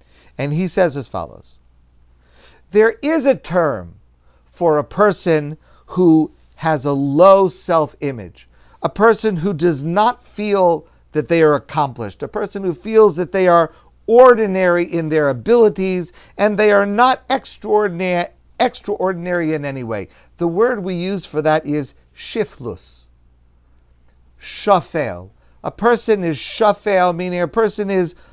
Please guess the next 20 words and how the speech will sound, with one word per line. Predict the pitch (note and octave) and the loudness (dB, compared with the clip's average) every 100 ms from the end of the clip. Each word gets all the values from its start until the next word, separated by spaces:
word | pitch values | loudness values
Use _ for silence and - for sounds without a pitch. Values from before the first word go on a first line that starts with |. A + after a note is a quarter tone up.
| _ - | _ -8
low | D#3+ F#3+ G#3+ A3+ | -2 6 6 6
to | - F3+ | 2 -4
the | E3+ | -6
ground. | C3 E3 E3 D#3+ D3+ C#3 | -2 0 2 2 0 -4
A | |
person | B2 G#3 G#3+ - F#3+ E3+ - _ _ | -6 -4 -4 -2 -4 -4 -14 _ _
does | E3+ F3 C#3+ | -4 -4 0
not | F#3+ G#3 - | 0 0 -4
think | _ A#3+ A#3+ F#3+ | _ -6 -6 -8
highly | - F#3+ G3+ G3+ F#3 F3+ | -4 2 2 2 2 0
of | D#3+ | -2
themselves. | D#3+ D3 F3 D#3+ D3 C3+ | -6 -6 -2 0 0 -4
A | |
person | D#3 F#3+ F3+ F#3 D#3 | -4 -6 -4 -8 -4
thinks | F#3+ F#3 - _ _ _ | -4 -4 -12 _ _ _
they | F#3 F3+ | 0 2
have | F3+ F3 E3 | 2 2 0
no | F3+ F#3+ G#3 G#3+ G#3+ G3+ F#3+ - _ - | 0 6 8 8 8 6 2 -6 _ -12
real | B2 D3 G#3 G#3+ G#3+ G3+ F3+ | -6 -2 -2 2 2 4 2
abilities. | C#3 F#3 F#3+ F#3 F3 E3 D3+ D3 C#3 | 0 0 0 0 -4 -4 -2 -4 -8